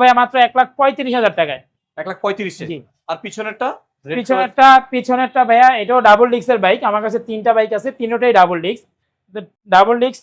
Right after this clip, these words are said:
Speaker 1: কিন্তু গাড়ির কন্ডিশন ভাইয়া অনেক ফ্রেশ, একেবারে ফ্রেশ। ডাবল ডিস্কের মধ্যে অনেক গাড়ি দেখা যাচ্ছে যে আপনার ইঞ্জিনের সাউন্ড বা টায়ার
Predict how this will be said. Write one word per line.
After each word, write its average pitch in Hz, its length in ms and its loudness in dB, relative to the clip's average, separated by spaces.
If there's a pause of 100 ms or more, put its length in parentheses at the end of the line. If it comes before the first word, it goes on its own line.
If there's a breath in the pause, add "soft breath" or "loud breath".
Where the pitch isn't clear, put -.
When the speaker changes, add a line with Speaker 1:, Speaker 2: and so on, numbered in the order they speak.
Speaker 1:
কিন্তু 233 240 -10 (120)
গাড়ির 214 280 2
কন্ডিশন 226 380 -6 (100)
ভাইয়া 226 180 4 (480)
অনেক 262 320 -6
ফ্রেশ, 160 200 -12 (240)
একেবারে 226 360 -4 (120)
ফ্রেশ। 175 200 -8 (240)
ডাবল 180 220 -6
ডিস্কের 220 300 -12
মধ্যে 214 200 -6 (140)
অনেক 208 200 -6
গাড়ি 196 220 2
দেখা 202 200 2
যাচ্ছে 202 280 -4
যে 208 60 -4 (100)
আপনার 202 240 -4 (500)
ইঞ্জিনের 208 380 -6
সাউন্ড 202 360 -2 (100)
বা 190 100 2 (720)
টায়ার 202 240 4